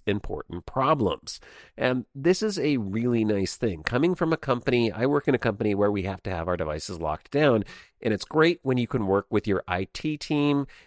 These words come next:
and learn about security, learn about device management, and learn about doing the things that you need to do to protect your systems,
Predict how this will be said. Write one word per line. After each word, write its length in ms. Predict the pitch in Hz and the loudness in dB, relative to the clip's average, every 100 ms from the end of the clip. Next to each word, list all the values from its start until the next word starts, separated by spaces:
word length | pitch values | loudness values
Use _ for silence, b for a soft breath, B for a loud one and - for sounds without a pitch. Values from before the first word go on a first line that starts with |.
| B | B
and 220 | - 98 92 | 0 0 0
learn 400 | 104 117 139 151 | 0 2 4 6
about 300 | 135 123 117 | 4 2 0
security, 640 | - - 117 110 113 110 | -8 -2 2 2 2 2
learn 280 | 101 113 139 | 4 4 4
about 340 | 120 113 110 | 4 4 2
device 340 | 104 98 101 - | 0 -2 -2 -2
management, 560 | 98 98 92 101 92 | 0 0 0 -2 -2
and 100 | 87 | 0
learn 160 | 101 120 | 0 2
about 280 | 117 110 - 110 | 2 -2 -4 -2
doing 340 | 110 117 123 | 2 4 4
the 60 | 113 | 0
things 320 | - 98 98 | 0 0 0
that 120 | 107 | -4
you 60 | 78 | -4
need 160 | 92 | -4
to 80 | 92 | -4
do 280 | - 78 87 B B B - | -4 -6 -6 B B B -6
to 280 | - 104 | 2 2
protect 680 | 110 - 117 - 98 92 - | 2 -4 -10 -8 -10 -10 -12
your 160 | 123 113 | -6 -6
systems, 680 | - 208 202 131 110 120 | 0 0 0 0 2 0